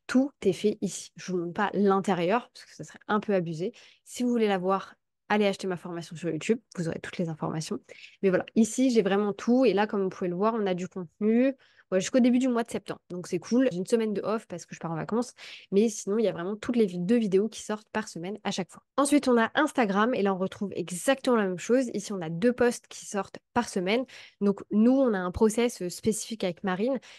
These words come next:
parce que c'est moi qui vais faire les accroches, donc les couvertures. C'est pour ça que quand je fais un contenu, je vais valider que la couverture a été faite.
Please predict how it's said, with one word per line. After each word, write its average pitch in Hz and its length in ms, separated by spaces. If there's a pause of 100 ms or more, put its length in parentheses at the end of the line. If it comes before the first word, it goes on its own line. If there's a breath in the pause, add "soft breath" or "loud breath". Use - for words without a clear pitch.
(140 loud breath)
parce - 220
que 233 140
c'est 220 200
moi 233 260
qui 226 140
vais 185 120
faire 208 360
les 170 420
accroches, 233 460
donc 170 180
les 160 100
couvertures. 240 640
C'est - 140
pour - 120
ça 214 100
que 208 120
quand 226 180
je - 80
fais 214 100
un 208 60
contenu, 208 380 (340 loud breath)
je 185 160
vais 240 80
valider 226 360
que - 80
la 175 60
couverture 175 400
a 156 60
été 156 160
faite. - 340